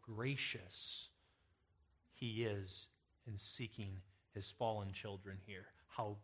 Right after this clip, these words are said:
gracious he is. God's grace is his attitude of undeserved favor towards his people.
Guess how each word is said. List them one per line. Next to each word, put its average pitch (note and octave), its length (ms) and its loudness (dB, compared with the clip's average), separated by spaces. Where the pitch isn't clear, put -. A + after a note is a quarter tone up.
gracious A#2 640 2
he G2+ 220 -6
is. - 260 -8
God's D#3 400 12
grace D3 520 8
is - 140 0
his B2 120 0
attitude C#3 440 10
of B2 120 6
undeserved C#3 720 6
favor A2 640 2
towards A2 420 4
his G#2+ 180 -2
people. G#2+ 420 -4